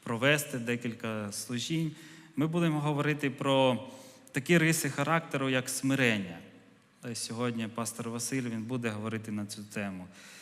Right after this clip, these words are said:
Ми будемо говорити про любов. А, я думаю, що не треба пояснювати, да, що таке любов. Ми будемо говорити про доброту, про вірність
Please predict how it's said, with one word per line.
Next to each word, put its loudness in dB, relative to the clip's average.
Ми -2
будемо 0
говорити 0
про -2
любов. -2
А, -10
я -4
думаю, -2
що -6
не 0
треба 0
пояснювати, -4
да, -6
що -8
таке -6
любов. -6
Ми 0
будемо 0
говорити 0
про -2
доброту, 0
про 0
вірність -2